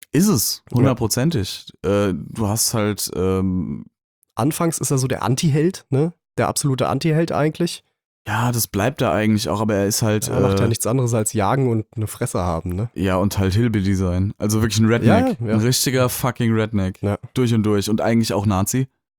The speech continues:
Speaker 2: Ja,
Speaker 1: Der hat auf
Speaker 2: definitiv.
Speaker 1: seinem, auf seiner Weste oder auf seinem, auf seinem Motorrad, glaub ich, waren lange Aufkleber mit dem, äh, ne, mit S S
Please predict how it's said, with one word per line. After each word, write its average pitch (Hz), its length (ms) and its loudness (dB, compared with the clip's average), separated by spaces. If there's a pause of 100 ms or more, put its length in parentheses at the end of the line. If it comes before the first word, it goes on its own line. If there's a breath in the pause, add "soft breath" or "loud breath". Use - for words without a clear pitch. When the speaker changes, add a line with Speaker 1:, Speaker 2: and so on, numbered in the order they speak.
(560)
Speaker 2:
Ja, 92 240 -2 (100)
Speaker 1:
Der 101 120 2
hat 113 160 -2
auf 98 180 2
Speaker 2:
definitiv. 104 360 2
Speaker 1:
seinem, 98 200 2 (680)
auf 98 200 -2
seiner 107 360 2
Weste 143 640 0
oder 110 220 2
auf 95 140 0
seinem, 101 360 2
auf 87 120 -6
seinem 92 260 0
Motorrad, 101 520 0
glaub 95 260 0
ich, 107 160 -4
waren 92 160 2
lange 113 520 2 (400)
Aufkleber 107 680 2
mit - 380 -2
dem, 90 360 2
äh, 90 440 0 (200)
ne, 107 140 2
mit 98 160 2
S 92 200 -2
S - 300 -2